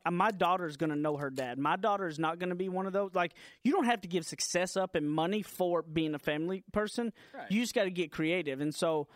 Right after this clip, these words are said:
Speaker 1: I figured I had, you know, three, six hours of dead time when I was driving versus now when I got home, I could shut it off and be with my family if I bought this mobile office and stuff. And,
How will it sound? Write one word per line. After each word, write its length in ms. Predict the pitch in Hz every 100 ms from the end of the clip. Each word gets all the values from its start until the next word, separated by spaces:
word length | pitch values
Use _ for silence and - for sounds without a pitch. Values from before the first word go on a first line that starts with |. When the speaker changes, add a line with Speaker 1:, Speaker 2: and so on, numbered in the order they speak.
| - _ 190
Speaker 1:
I 140 | 214
figured 280 | 220 196 175
I 60 |
had, 320 | 175 160 170 180
you 140 | 190
know, 100 | 160
three, 280 | 156 175 175
six 260 | - 170 180
hours 420 | 165 160 156 - _
of 200 | 160 156 156 _ _ _ _ _ -
dead 220 | 226 247
time 380 | 190 135 151 - _ _ _ _
when 180 | 170 175
I 80 | 190
was 160 | 185
driving 480 | 147 202 247 175 180
versus 360 | 160 170 - 151
now 440 | 170 220 175 175 - _ _ -
when 140 | 170
I 80 | 170
got 160 | 226 175
home, 360 | 190 240 185
I 80 | 185
could 120 | 196
shut 220 | 175 185 165
it 60 |
off 160 | 165 165
and 100 | 156
be 80 | 147
with 160 | 139
my 100 | 135
family 540 | 127 202 233 160 143 - _ _ -
if 140 | 165
I 80 | 175
bought 260 | 170 147 147
this 160 | 151
mobile 240 | 156 143 147
office 400 | 185 226 147 -
and 80 | 131
stuff. 320 | - 135 -
And, 180 | 139